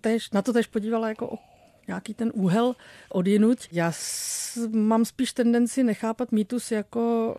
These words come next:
lživé vyprávění, ale jako smysl dávající vyprávění. To je ta klasická definice Dušana Třeštíka blahé paměti, který říkal, že mýtus je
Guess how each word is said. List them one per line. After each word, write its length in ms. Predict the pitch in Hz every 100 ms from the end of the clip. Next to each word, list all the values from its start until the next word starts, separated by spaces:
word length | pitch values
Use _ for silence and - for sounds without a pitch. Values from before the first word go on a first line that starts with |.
| -
lživé 540 | 196 190 175 175 175
vyprávění, 760 | 170 - 160 156 156 156 156 233 _
ale 280 | 190 185 208
jako 540 | 208 214 - 240 233 214
smysl 420 | - 202 185 240
dávající 680 | 196 185 190 185 135 - 151
vyprávění. 580 | 127 131 131 131 131 - _
To 80 | 175
je 140 | 180
ta 120 | 196
klasická 580 | 185 160 - 196 - 190
definice 760 | 170 - 180 165 - 180 175 - - -
Dušana 300 | 160 147 190
Třeštíka 480 | 180 180 - 190 196
blahé 280 | 175 165 185
paměti, 540 | 175 160 180 175 214 214 - - -
který 420 | - 185 202 196
říkal, 360 | 185 170 196
že 140 | 190 214
mýtus 680 | 196 180 208 202 214 - -
je 260 | 202 185